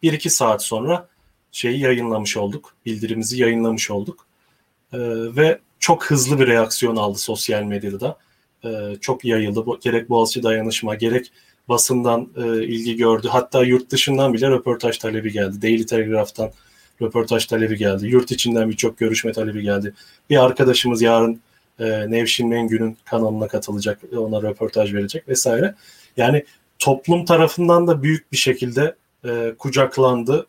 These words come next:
e, coşkuyla karşılandı. Çünkü böyle bir şeye ihtiyacı vardı gerçekten insanların da. Yani Türkiye'nin böyle bir Müslüman, işte dindar olanlar veya işte dindar olmayan veya istenilen şekilde dindar olmayan insanlar arasında bir,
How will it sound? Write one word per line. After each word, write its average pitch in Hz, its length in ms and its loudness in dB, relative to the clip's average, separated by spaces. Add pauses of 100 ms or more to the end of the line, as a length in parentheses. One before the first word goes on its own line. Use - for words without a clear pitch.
(100)
e, 131 240 -10
coşkuyla 139 520 -2
karşılandı. 139 500 0
Çünkü 185 240 2
böyle 156 240 6
bir 165 40 6
şeye 165 180 4
ihtiyacı 127 480 2
vardı 107 260 0
gerçekten 110 480 -4
insanların 113 500 -4
da. 127 120 0 (400)
Yani 127 360 2 (1080)
Türkiye'nin 156 760 0
böyle 147 280 6
bir 147 220 -4
Müslüman, 143 720 -4
işte 127 260 -6
dindar 143 340 2
olanlar 139 720 2
veya 127 340 2
işte 131 300 -4
dindar 135 240 0
olmayan 127 340 -2
veya 143 320 0 (360)
istenilen 165 580 2
şekilde 135 500 0
dindar 120 260 -2
olmayan 113 440 0
insanlar 131 460 -4
arasında 143 500 0
bir, 160 240 -2